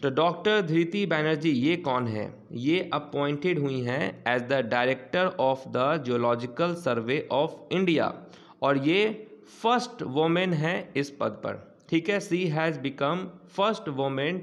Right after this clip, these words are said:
to be the director of Zoological Survey of India।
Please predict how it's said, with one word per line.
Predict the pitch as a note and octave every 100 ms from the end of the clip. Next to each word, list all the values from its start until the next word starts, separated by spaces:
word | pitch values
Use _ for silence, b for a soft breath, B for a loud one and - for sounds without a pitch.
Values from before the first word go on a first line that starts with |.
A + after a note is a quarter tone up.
| -
to | D3+ D3+
be | C#3+ C#3+
the | F3+
director | B2+ A#2+ A#2+ C3 B2 C3
of | E3+ - - -
Zoological | A2+ A#2+ A#2+ A#2 A#2+ E3+ F3+ F3
Survey | A#2+ A2+ A#2 D3 -
of | A2+ C#3 - C3
India। | C#3 A2 G2+